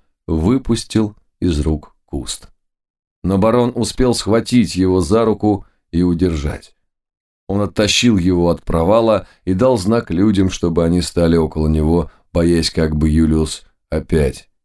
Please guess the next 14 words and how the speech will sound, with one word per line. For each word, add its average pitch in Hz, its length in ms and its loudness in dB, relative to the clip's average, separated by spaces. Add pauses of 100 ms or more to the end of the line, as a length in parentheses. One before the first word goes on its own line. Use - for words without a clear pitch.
(160)
не 82 180 0
вырвался 71 600 -4
из 69 120 -4
рук. 67 320 -10 (600)
«Сын 85 340 -2
мой, 62 160 -4
сын 113 460 2
мой, 85 440 0 (280)
будь 82 340 0
благоразумен, 85 880 2 (180)
вспомни, 101 600 0
что - 220 -4
ты 82 380 -2
христианин», 92 1000 0